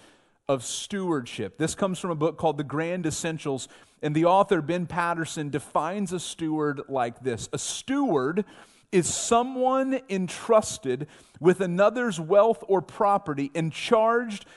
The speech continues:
with the responsibility of managing it in the owner's best interest." Now, a couple of things there. You're entrusted with another's wealth or property,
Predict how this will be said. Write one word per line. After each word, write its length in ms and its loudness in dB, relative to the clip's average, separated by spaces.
with 220 4
the 80 4
responsibility 1400 0
of 160 -2
managing 880 -4
it 320 -4
in 220 -4
the 200 -6
owner's 800 -2
best 560 0
interest." 560 -8
Now, 240 2
a 60 -8
couple 280 4
of 100 0
things 340 -4
there. 240 -6
You're 220 4
entrusted 760 4
with 300 2
another's 800 2
wealth 520 4
or 160 4
property, 800 0